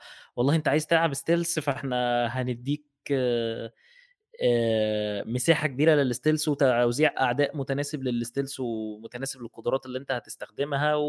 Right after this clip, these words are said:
وهنحط لك عناصر immersive sim تساعدك إنك تلعب stealth، هنحط لك level design يساعدك إنك تلعب stealth.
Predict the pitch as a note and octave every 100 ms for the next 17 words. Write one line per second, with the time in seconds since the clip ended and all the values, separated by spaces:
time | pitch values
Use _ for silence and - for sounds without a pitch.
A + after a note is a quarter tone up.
0 | D3 - - - _ C3 C3 C#3 E3 D#3
1 | D#3 - D3+ B2+ C3+ D3 D#3 - C#3+ D3
2 | C#3+ - D3 D3 - C#3+ D3 C3 A#2 C#3
3 | C#3 B2+ D3 D3+ - B2+ - - C3+ C3
4 | C#3 C#3 A#2 A#2+ C3+ C3+ A#2 C3 B2 A2+
5 | G#2+ - B2 A2 - G#2 -